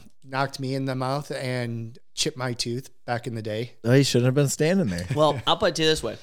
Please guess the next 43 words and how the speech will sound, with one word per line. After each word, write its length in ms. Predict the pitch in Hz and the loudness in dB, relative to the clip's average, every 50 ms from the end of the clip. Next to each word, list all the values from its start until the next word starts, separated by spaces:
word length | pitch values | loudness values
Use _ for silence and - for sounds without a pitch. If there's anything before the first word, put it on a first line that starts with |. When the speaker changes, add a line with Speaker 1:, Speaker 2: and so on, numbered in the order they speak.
| - - - - - - - - - - - - | -16 -18 -20 -20 -20 -20 -20 -20 -20 -20 -14 -12
Speaker 3:
Stefan, 360 | - - 147 143 151 165 151 | -4 -2 -2 0 0 -2 -2
you, 260 | 139 139 143 143 160 - | -2 -2 -2 -4 -4 -2
you've 200 | 139 147 175 - | -2 -2 -2 0
played 360 | - 151 135 127 131 - - - - - - | 0 2 2 2 2 -2 -4 -10 -18 -20 -18
for 320 | - - 147 139 143 143 - | -6 -2 0 0 0 0 0
a 60 | 147 151 | 0 0
while 280 | 156 139 120 123 156 | 2 2 2 2 2
without 240 | 180 - 120 139 120 | 2 2 2 0 0
a 40 | 113 | 0
cage, 400 | - - 113 113 123 - 110 101 | -2 -2 -2 -2 -2 0 -2 0
Speaker 2:
Mm-hmm. 180 | 98 104 95 101 | 0 -2 -2 -2
Speaker 3:
and 160 | 117 123 120 - - | -2 -4 -4 -2 -2
I 220 | 120 120 123 135 | 0 2 2 2
as 140 | 143 160 160 | 2 0 -2
well, 360 | 135 123 110 101 113 175 185 - | -2 -2 -2 -2 -2 -4 -6 -6
and 580 | 120 120 120 120 117 120 120 117 117 120 - - | -6 -6 -4 -6 -6 -8 -10 -10 -10 -12 -12 -6
a 100 | - 120 | -4 -4
few 180 | 113 - 196 262 | -4 -2 -4 -4
years. 320 | 254 113 90 71 73 - | -4 -4 -4 -6 -8 -4
Actually, 320 | - 135 202 233 - 117 110 | -2 0 0 0 0 0 0
I 80 | 139 | -2
played 260 | 202 - - 143 123 107 | -2 -2 -2 -2 -2 -2
without 320 | 113 110 113 117 113 113 | -4 -4 -2 -2 -2 -2
even 380 | 113 113 113 110 95 98 90 - - | -4 -4 -6 -8 -8 -10 -12 -10 -10
as 120 | 107 104 | -8 -4
Speaker 2:
You 60 | - | 0
Speaker 3:
much 60 | - 208 | 2 4
Speaker 2:
went 60 | 180 | 4
Speaker 3:
as 40 | 143 | 4
a 40 | 135 131 | 4 4
Speaker 2:
longer 160 | 131 127 127 | 4 6 6
than 60 | 127 117 | 6 8
Speaker 3:
visor. 120 | 117 123 | 8 6
Speaker 2:
I 120 | 147 160 127 | 6 4 4
did. 260 | 104 95 95 98 113 - - - - - | 2 0 -2 -4 -8 -12 -16 -20 -20 -8
Speaker 3:
Yeah, 160 | - 127 107 | -4 -2 -2
I 60 | 113 | 0
went 140 | 170 190 123 | 0 -2 -4
with 100 | 117 120 | -4 -4
no 120 | 120 117 113 | -6 -6 -6
visor 380 | 101 98 117 139 165 180 165 | -4 -2 -2 -2 -2 -4 -6
and 100 | 131 117 | -6 -6
everything. 380 | 131 165 156 120 101 104 101 | -4 -4 -4 -6 -8 -10 -12